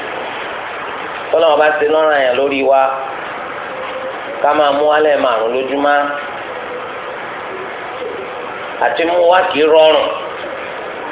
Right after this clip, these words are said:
Gbogbo salawat márùn yẹn, àti mú wá kìí rọrùn fún àwọn munafiqun. Níṣẹ́ ní ká máa ń rọrùn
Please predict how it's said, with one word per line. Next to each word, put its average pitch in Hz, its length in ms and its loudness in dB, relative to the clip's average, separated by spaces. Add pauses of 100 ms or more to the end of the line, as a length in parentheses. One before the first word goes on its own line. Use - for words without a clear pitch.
(1040)
Gbogbo 151 420 2
salawat 139 480 6
márùn 147 540 4
yẹn, 120 240 2 (1000)
àti 131 280 2
mú 156 220 4
wá 160 140 6
kìí 131 200 0
rọrùn 143 440 6 (1080)
fún 151 140 4
àwọn 123 220 4
munafiqun. 107 680 2 (2000)
Níṣẹ́ 185 320 2
ní 220 80 4
ká 185 180 4
máa 175 180 6
ń 175 80 6
rọrùn 165 400 8